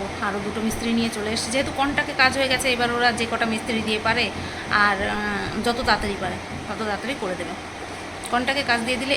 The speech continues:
এই একটা সুবিধা, ওরা ওদের মতন করে করে। তবে হ্যাঁ, অবশ্যই কাজে কোনো গাফিলতি হবে না, যে কোনোটা তাড়াহুড়ো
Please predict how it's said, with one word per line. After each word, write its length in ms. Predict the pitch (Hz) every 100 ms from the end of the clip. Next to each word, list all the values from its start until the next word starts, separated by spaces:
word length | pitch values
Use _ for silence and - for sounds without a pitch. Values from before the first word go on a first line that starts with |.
| 240
এই 80 | 233 226
একটা 140 | 262 -
সুবিধা, 280 | 226 190 185 - -
ওরা 120 | 240 233
ওদের 180 | 233 226 202
মতন 200 | 247 240
করে 140 | 214 196 185
করে। 140 | 170 - - - - - 254
তবে 140 | 233 247
হ্যাঁ, 140 | 294 - -
অবশ্যই 320 | 214 240 269 - 202
কাজে 180 | 208 226
কোনো 100 | 226 226
গাফিলতি 360 | 214 233 233 220
হবে 140 | 180 175
না, 40 | 185 - - - - 220
যে 60 | 220
কোনোটা 260 | 226 226 220 214
তাড়াহুড়ো 360 | 208 214 226